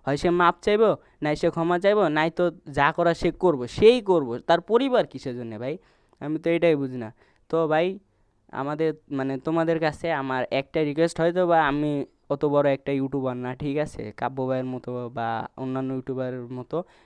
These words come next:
আমি নতুন চ্যানেল খুলছি, হয়তো বা আমার এই ভিডিওটা সবার কাছে পৌঁছাবে না, but আমার এই ভিডিওটা ভাই যারা যারা দেখবা, ঠিক আছে, তো তাদের কাছে রিকোয়েস্ট রইল ভাই,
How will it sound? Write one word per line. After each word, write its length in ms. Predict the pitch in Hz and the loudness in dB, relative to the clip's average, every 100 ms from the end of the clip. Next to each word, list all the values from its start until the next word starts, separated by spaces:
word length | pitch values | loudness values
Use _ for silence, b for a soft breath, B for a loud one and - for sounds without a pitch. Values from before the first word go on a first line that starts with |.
| b | b
আমি 380 | 165 170 170 160 b b - | 0 2 2 -2 b b 0
নতুন 300 | 170 180 175 | 2 2 2
চ্যানেল 320 | 180 160 160 | 2 2 0
খুলছি, 360 | 156 151 143 151 | -4 -8 -6 -6
হয়তো 260 | 139 147 | -4 -4
বা 120 | 143 | -4
আমার 180 | 131 139 | -4 -4
এই 80 | 139 | -4
ভিডিওটা 380 | 127 131 139 135 | -4 -4 -2 -4
সবার 300 | - 139 147 | -4 -4 -4
কাছে 220 | 151 151 | -4 -6
পৌঁছাবে 640 | - 170 175 175 170 170 165 | -4 -4 -2 -2 0 -2 -2
না, 300 | 151 135 101 b b - | -2 -4 -6 b b -2
but 140 | 180 - - | -2 -2 -12
আমার 260 | 139 170 175 | -4 0 0
এই 80 | |
ভিডিওটা 420 | 165 160 165 165 156 | -2 -2 -2 -2 -2
ভাই 200 | 156 160 | -2 -4
যারা 320 | 135 135 151 | -4 -2 -2
যারা 220 | 151 151 | -2 -2
দেখবা, 480 | 127 151 147 - 110 | 0 -2 -2 -10 -14
ঠিক 220 | - 143 | -10 -8
আছে, 240 | 160 - 113 b b b | -8 -10 -16 b b b
তো 80 | 147 | -4
তাদের 300 | 151 156 165 | 0 0 0
কাছে 260 | 165 175 | 0 -2
রিকোয়েস্ট 520 | 151 170 180 180 - | 0 0 -2 -4 -4
রইল 360 | 165 165 165 170 | -4 -2 0 0
ভাই, 240 | 156 170 | 0 -4